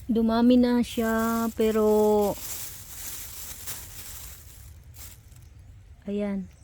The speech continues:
Pawis na pawis siya. Yung iba, hindi nag-ano.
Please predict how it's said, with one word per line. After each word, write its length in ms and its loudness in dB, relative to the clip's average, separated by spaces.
Pawis 320 0
na 80 0
pawis 320 2
siya. 320 -2
Yung 240 0
iba, 400 -2
hindi 400 -2
nag-ano. 640 -6